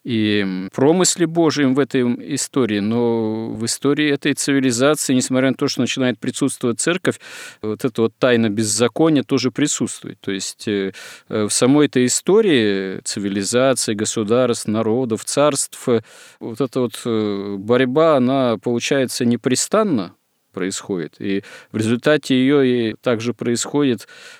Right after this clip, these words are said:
в контексте уже самой этой общей истории как раз разделение добра и зла.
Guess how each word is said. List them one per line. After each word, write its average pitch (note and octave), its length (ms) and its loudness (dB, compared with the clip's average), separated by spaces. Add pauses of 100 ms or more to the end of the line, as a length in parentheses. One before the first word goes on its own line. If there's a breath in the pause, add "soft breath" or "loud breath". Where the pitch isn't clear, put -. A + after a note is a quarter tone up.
в - 120 -20
контексте - 560 0
уже A2+ 160 0
самой B2+ 420 2
этой G#2 180 -4
общей G#2+ 320 0
истории D#3 400 0
как - 220 -6
раз F#2+ 200 -2
разделение G2 680 -2
добра F#2+ 400 -4
и F#2 60 -6
зла. F2+ 320 -10